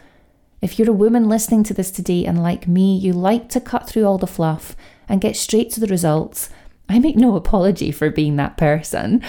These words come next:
I do like instant gratification, who doesn't? And I do like to see results for the effort that I put into things. But I say this, that it's my superpower to be that way.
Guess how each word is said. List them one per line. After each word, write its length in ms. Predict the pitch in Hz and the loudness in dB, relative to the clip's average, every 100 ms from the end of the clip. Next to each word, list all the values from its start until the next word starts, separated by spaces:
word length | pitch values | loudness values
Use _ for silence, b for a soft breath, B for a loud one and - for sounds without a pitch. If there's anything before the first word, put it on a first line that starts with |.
| B B - | B B 0
I 100 | 208 | 0
do 340 | 180 196 208 | 2 4 4
like 280 | 202 185 185 | 4 0 0
instant 320 | 170 - 160 | -2 -2 -4
gratification, 840 | - 156 - 151 175 160 160 170 | -2 -2 -2 -4 -2 -2 0 0
who 140 | 175 190 | 2 2
doesn't? 500 | 170 156 117 226 B B B - | 0 -2 0 0 B B B -4
And 120 | 202 | 0
I 60 | 208 | 0
do 220 | 208 180 | 2 2
like 220 | 214 - | 2 -2
to 100 | 269 | -4
see 220 | - 202 | -2 -2
results 440 | 214 208 175 - - | 0 0 0 0 -4
for 140 | 190 | -4
the 160 | 185 170 | -2 -2
effort 300 | 170 - - | -2 -8 -10
that 120 | - | -8
I 100 | 190 | -8
put 200 | - 208 | -4 -2
into 320 | 185 220 220 | 0 0 -2
things. 460 | - 90 - 208 - b b b | -6 -8 -8 -10 -12 b b b
But 140 | - 220 | -2 2
I 80 | |
say 300 | 226 - 220 | 2 2 2
this, 380 | 214 208 190 - b b b b - _ - | 4 2 0 -6 b b b b -20 _ -2
that 120 | 214 | 0
it's 160 | - | 2
my 120 | 208 208 | 2 2
superpower 680 | - 185 185 - 160 156 | 2 0 0 0 0 -2
to 80 | 160 | 0
be 220 | 165 175 | 0 0
that 240 | 185 185 - | 0 -6 -8
way. 280 | - - | -12 -14